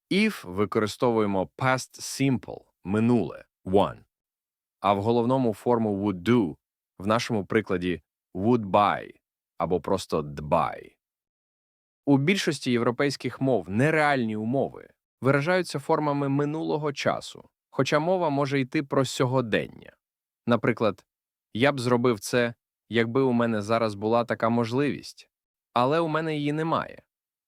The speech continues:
Така взаємодія минулих форм і контексту теперішнього часу вказує на нереальність або малоймовірність дії. Важливо розуміти, що нереальні умови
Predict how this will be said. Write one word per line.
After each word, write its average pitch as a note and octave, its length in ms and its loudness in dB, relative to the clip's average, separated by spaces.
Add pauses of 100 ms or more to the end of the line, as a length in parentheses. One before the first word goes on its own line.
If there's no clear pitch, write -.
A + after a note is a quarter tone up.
(160)
Така C#3+ 240 4
взаємодія C#3+ 680 2
минулих A2 480 0
форм G#2 420 0
і E2 40 -8
контексту G2+ 640 -2
теперішнього G2 720 -2
часу - 580 -4 (260)
вказує A2 560 0
на G#2 160 0
нереальність B2+ 1160 -2
або D#2 220 -6
малоймовірність F#2 1160 -2
дії. C2+ 380 -10 (1200)
Важливо C#3+ 420 2
розуміти, C3 420 -2
що - 360 0 (140)
нереальні C3 840 2
умови A2+ 580 -2